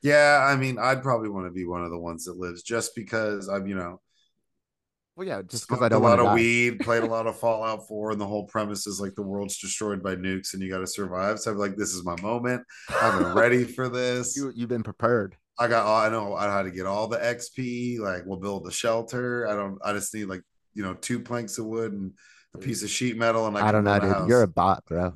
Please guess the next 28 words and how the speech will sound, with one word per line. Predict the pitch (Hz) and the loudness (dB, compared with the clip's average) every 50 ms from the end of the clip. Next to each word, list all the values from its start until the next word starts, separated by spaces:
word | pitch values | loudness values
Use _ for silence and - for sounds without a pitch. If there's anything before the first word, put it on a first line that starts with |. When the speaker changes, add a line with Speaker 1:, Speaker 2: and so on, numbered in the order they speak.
| - _ - | -8 _ -4
Speaker 2:
You're | 104 107 95 | -2 0 0
a | 92 | -2
bot. | 90 82 - 90 87 - - _ _ _ _ _ _ _ _ _ _ _ _ _ _ _ _ _ _ - - | -2 -2 -2 -2 -2 -2 -6 _ _ _ _ _ _ _ _ _ _ _ _ _ _ _ _ _ _ -8 -4
Speaker 1:
An | 101 104 101 98 101 101 - - | -2 0 0 -2 -2 -4 -2 -2
N | 107 107 101 | -2 -2 -2
P | 104 104 101 | -4 -6 -6
C? | 98 - 104 107 107 107 - _ _ _ _ _ _ _ _ _ _ _ | -4 -4 -4 -6 -6 -8 -12 _ _ _ _ _ _ _ _ _ _ _
Speaker 2:
Yeah, | _ 90 104 95 - _ _ | _ -20 -20 -20 -20 _ _
yeah, | 95 92 - _ | -20 -20 -20 _
whatever. | - - - 73 - - - 95 _ - | -18 -16 -14 -14 -12 -12 -14 -10 _ 4
Speaker 1:
Well, | 156 165 | 6 8
then | 165 170 165 160 | 8 8 6 4
you, | 165 160 | 2 2
then | 139 165 180 190 | 2 2 4 4
you | 185 165 135 | 2 2 2
just | 131 139 131 - | 0 0 0 0
survive. | 151 147 135 156 170 170 127 104 101 | -2 -2 -2 -2 -2 0 -2 -2 -2
If | 101 120 | -4 -4
you're | 160 156 | -2 0
an | 143 139 | 0 0
N | 147 160 160 | 0 -4 -4
P | - 135 127 | -8 -12 -10
C, | 120 - - 156 147 170 | -8 -2 2 6 6 8
like, | 185 175 147 123 | 8 8 8 8
the | 107 101 | 6 6
Speaker 2:
Elon's, | |
Speaker 1:
game | - 135 135 135 131 135 151 | 4 4 4 6 6 6 8
Speaker 2:
El-, | 185 175 160 | 8 6 4